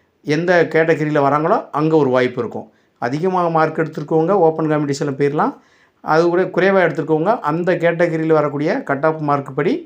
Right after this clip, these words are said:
நீங்க அதுல இடம் பெற்றிருக்கலாம். இப்படி பார்த்தோம்னா,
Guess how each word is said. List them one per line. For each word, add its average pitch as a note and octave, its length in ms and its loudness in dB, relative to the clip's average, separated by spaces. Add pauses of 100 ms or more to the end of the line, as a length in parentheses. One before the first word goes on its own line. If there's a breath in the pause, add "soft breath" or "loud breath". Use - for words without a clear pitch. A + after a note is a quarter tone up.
(380 soft breath)
நீங்க D#3 260 0
அதுல D3+ 260 2 (180)
இடம் D3 220 0
பெற்றிருக்கலாம். A#2 460 -6 (960)
இப்படி D3 220 -6
பார்த்தோம்னா, D3+ 480 0